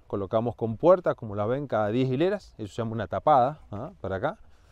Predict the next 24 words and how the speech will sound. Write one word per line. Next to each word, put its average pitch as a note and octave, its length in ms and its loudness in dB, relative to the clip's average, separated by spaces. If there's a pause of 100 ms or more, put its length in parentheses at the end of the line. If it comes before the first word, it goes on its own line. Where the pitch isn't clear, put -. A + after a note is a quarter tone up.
(440)
eh, F2+ 460 -10
clásico A2 380 -4
nombre. D#3+ 380 -6 (720)
Y C#3 60 2
bueno, C#3 180 6
después A#2 280 6
por C3+ 140 8
desnivel C#3 460 6 (220)
nosotros G#2+ 320 0
vamos A2+ 260 2
regando A2+ 440 0
cada G#2 280 2
uno G#2+ 300 -4
de G2+ 60 -6
los, F#2 280 -12
de F#2+ 100 -12
los F#2 120 -8
viñedos. F#2 320 -10 (800)
Hoy A2 100 2
estamos A#2 400 4
en, G2+ 360 -8 (100)
casi A#2+ 240 0
finalizando A2+ 580 -2
abril D3+ 320 6